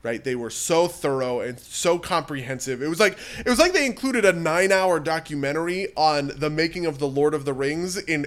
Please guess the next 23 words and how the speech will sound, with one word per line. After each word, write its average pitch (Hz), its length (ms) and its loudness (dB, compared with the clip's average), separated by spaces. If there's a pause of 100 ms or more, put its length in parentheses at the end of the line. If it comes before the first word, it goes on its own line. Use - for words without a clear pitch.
every 165 320 0
single 156 320 -2
one 147 200 2
of 135 120 -4
those 131 280 -4
movies, 101 560 -10
essentially. 98 600 -12 (460)
Um, 123 420 -2 (240)
and 175 120 -2
people 226 220 0
paid, 233 440 2
people 196 300 -6
paid 214 420 -2
money 277 220 2
for - 140 -10
that 139 200 -2
<laughs> - 60 2
shit, 156 280 -2
you 196 100 4
know? 214 340 4 (420)
Um, 117 520 -6 (1000)
so - 160 -2
yeah, 196 260 6